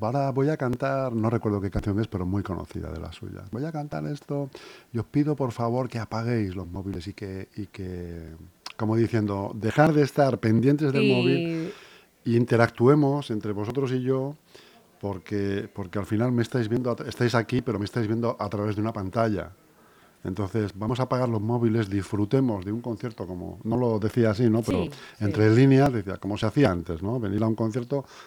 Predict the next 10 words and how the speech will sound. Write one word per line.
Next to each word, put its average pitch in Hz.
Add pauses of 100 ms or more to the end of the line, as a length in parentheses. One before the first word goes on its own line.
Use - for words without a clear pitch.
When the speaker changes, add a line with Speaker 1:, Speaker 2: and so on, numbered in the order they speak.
Speaker 1:
a 107
disfrutar 104
del 123
espectáculo, 110
no 110
a, 117
no 123
a 131
tener, 117 (440)
eh, 110